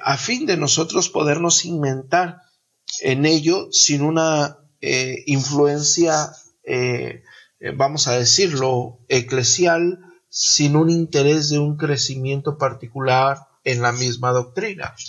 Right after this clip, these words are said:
Espero estarme dando a entender, pastor. Es, es por ello que yo, que yo quiero que este tema se, se, se trate de esta forma, porque, eh, en, en otros, en otras ocasiones, y lo vemos en,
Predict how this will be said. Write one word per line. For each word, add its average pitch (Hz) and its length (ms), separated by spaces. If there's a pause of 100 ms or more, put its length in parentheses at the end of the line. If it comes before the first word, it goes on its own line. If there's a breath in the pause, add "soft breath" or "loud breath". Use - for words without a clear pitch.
(200 loud breath)
Espero 180 320
estarme 139 340
dando 127 300
a 123 40
entender, 131 480
pastor. - 420 (440 loud breath)
Es, 185 280
es 175 120
por 220 200
ello 196 240
que 151 180
yo, 143 180
que 131 120
yo 175 180
quiero 170 420
que 135 120
este 139 260
tema 139 480
se, - 320
se, - 340
se - 440
trate 131 500
de 123 180
esta 117 460
forma, 139 500
porque, 196 460 (540 loud breath)
eh, 135 400
en, 131 160
en 131 260
otros, 170 640
en 139 140
otras 190 300
ocasiones, 175 760
y 127 140
lo 120 240
vemos 151 440
en, 120 460